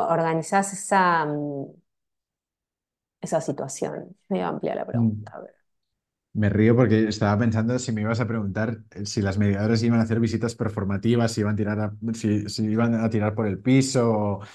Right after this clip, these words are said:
Speaker 2: eh,
Speaker 1: Bueno, es que
Speaker 2: eh,
Speaker 1: eso,
Speaker 2: que, que
Speaker 1: eso
Speaker 2: era un
Speaker 1: también
Speaker 2: poco mi
Speaker 1: está
Speaker 2: práctica.
Speaker 1: incluido. E igual, eh, un poco está incluido, claro.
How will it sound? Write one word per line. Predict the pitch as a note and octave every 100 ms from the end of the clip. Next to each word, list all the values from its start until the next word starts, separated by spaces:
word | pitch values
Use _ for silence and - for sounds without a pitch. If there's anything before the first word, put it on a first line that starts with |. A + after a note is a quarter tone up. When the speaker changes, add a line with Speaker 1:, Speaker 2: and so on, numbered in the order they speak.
| - _ _
Speaker 2:
eh, | - A2+ G#2 G3+
Speaker 1:
Bueno, | A#3+ A#3+ A3
es | - G#3+ G#3
que | G#3+ G#3 G3+ A3
Speaker 2:
eh, |
Speaker 1:
eso, | A3 C4+
Speaker 2:
que, | A#3+
que | A3
Speaker 1:
eso | A3
Speaker 2:
era | C4+
un |
Speaker 1:
también | A3 G3+ A#3
Speaker 2:
poco | C4
mi |
Speaker 1:
está | A#3+
Speaker 2:
práctica. | A#3+ A#3+
Speaker 1:
incluido. | A#3+ B3+ A#3 F#3+ - _ -
E | G#3
igual, | A3 A#3+ C4+
eh, | G3 G#3 G#3
un | G3+
poco | A3 A3 A3
está | G3+ F#3 F3 -
incluido, | F#3+ G3 F3+ E3 D3+
claro. | D3+ D3